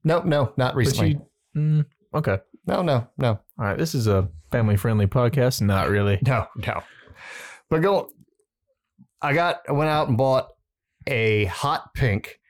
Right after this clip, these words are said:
Speaker 1: Yamaha bass that sounded like ass. And I was a bass player.
Speaker 2: But it looked
Speaker 1: And,
Speaker 2: cool,
Speaker 1: and,
Speaker 2: though, didn't it?
Speaker 1: and that was,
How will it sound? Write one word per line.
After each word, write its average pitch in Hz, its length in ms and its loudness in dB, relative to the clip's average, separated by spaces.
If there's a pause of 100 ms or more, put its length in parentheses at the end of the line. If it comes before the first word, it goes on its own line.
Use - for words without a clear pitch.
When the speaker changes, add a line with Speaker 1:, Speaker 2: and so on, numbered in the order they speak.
(380)
Speaker 1:
Yamaha 123 800 2
bass 95 540 -2 (260)
that 95 160 -2
sounded 117 320 0
like 87 300 -2
ass. 92 500 -6 (460)
And 202 160 0
I 147 40 2
was 156 140 2
a - 20 -2
bass 277 160 0
player. 101 280 0 (180)
Speaker 2:
But 107 140 0
it 101 40 0
looked 104 220 0
Speaker 1:
And, 175 160 2
Speaker 2:
cool, 190 100 2
Speaker 1:
and, 190 80 2 (180)
Speaker 2:
though, 101 60 2
didn't 98 100 2
it? 131 80 2
Speaker 1:
and 135 100 2
that 143 180 2
was, 147 340 0